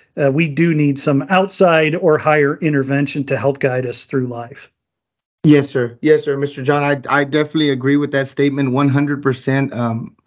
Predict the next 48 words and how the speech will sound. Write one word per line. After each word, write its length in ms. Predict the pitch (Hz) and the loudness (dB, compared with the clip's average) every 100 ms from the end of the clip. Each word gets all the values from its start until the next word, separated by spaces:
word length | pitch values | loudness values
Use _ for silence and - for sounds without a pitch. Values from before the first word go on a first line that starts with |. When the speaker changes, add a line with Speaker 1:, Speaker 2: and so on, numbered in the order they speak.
| _ - _ _ | _ -20 _ _
Speaker 2:
I, 320 | 123 127 127 | 0 0 2
I 40 | 139 | -2
keep 280 | 135 156 151 | 2 0 2
my 180 | 147 | -2
wife 340 | 135 139 139 143 | -2 0 0 -2
involved 380 | 139 139 139 135 | -2 -2 -2 -2
in 100 | 139 | -2
all 180 | 139 143 | -2 -2
my 140 | 143 | -2
decisions 580 | 139 127 143 135 143 135 | -4 -4 -2 -2 -2 0
and 160 | 127 123 | 0 0
my 140 | 120 | 0
faith 280 | 117 131 131 | 0 -2 0
in 140 | 139 | 0
God. 360 | 135 135 135 131 | 2 2 2 0
And 280 | 127 117 - _ _ _ _ _ _ 143 | -2 -4 -8 _ _ _ _ _ _ -2
like 180 | 143 | 0
you 80 | 170 | 2
said, 240 | 143 160 151 | 2 2 2
there's 160 | 151 | 2
a 100 | 143 | 2
higher 300 | 135 160 175 | 2 0 0
plan 340 | 165 165 165 170 | -4 -4 -4 -4
for 200 | 175 175 | -6 -4
us, 180 | 170 | -4
and 120 | 151 139 | -6 -6
sometimes 420 | 156 156 160 151 | -6 -2 -2 -2
we 120 | 147 | -2
need 180 | 151 147 | -2 -4
to 60 | |
take 220 | 135 131 127 | -4 -4 -4
that 140 | 127 | -4
leap 240 | 131 135 | -4 -6
of 80 | 117 | -8
faith. 260 | - 120 123 | -4 -6 -4
And 140 | 165 | 0
I'm 120 | 180 190 | 0 2
glad 220 | 185 180 | 2 2
I 100 | 175 | 2
did, 280 | 165 156 - | 0 -2 -2
'cause 140 | 160 | 0
I 100 | 147 | 0
ended 240 | 160 165 | 0 0
up 160 | 160 156 | -2 -2
with 140 | 160 131 | -2 -2
a 40 | |
great 300 | 113 135 139 | 0 -2 -2
company. 460 | 139 120 139 135 | -4 -6 -8 -14